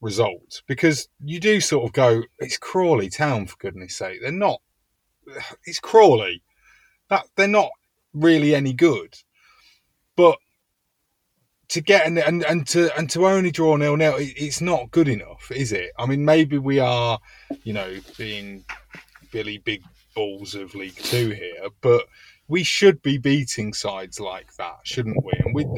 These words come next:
are we wrong to expect us to beat those sides and to beat Crawley?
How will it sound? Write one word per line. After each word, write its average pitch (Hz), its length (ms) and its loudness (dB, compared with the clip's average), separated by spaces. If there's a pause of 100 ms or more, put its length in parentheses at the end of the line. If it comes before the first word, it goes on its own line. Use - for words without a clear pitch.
(280)
are 180 200 2
we 170 140 0
wrong 160 400 4
to 160 160 -2
expect - 760 -2
us - 200 -4
to 170 100 -8
beat 180 320 0
those 175 260 0
sides 190 640 -6 (520)
and 135 140 -8
to 147 80 -8
beat 165 340 0
Crawley? 175 640 -2